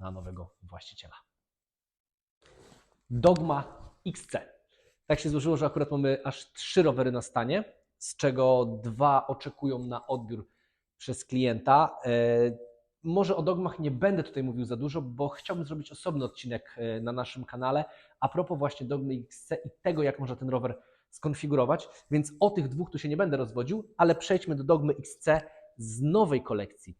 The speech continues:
bo jest to kolekcja dwa tysiące dwadzieścia sześć i kolor Luxter Grey. Złoty napis, szary i czarny kolor roweru, no, dla mnie jest to perfekcyjne połączenie.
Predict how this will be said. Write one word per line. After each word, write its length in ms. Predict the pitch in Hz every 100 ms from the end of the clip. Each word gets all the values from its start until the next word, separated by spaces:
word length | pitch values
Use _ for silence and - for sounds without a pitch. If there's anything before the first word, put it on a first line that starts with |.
| -
bo 160 | 117
jest 160 | 160 175
to 80 | 151
kolekcja 600 | 151 143 147 156 139 127 -
dwa 340 | 110 113 185
tysiące 560 | 190 151 151 143 139 -
dwadzieścia 560 | 120 113 151 139 - 120
sześć 420 | - 135 - -
i 120 | - -
kolor 320 | 160 147 - - _ -
Luxter 680 | 131 185 190 - 147 139 - _
Grey. 360 | 101 107 131 95 - - _ _ _ _ _ - -
Złoty 400 | 113 180 196 190
napis, 400 | 180 165 147 -
szary 520 | - 175 160 143 139 -
i 80 | 143
czarny 400 | - 160 147 143
kolor 300 | 151 143 135
roweru, 420 | 135 139 143 143
no, 220 | 139 131
dla 260 | 117 143 160
mnie 120 | 151
jest 180 | 135 -
to 240 | 131 123 _
perfekcyjne 600 | - 185 175 - - 170
połączenie. 720 | 156 151 147 147 147 151 151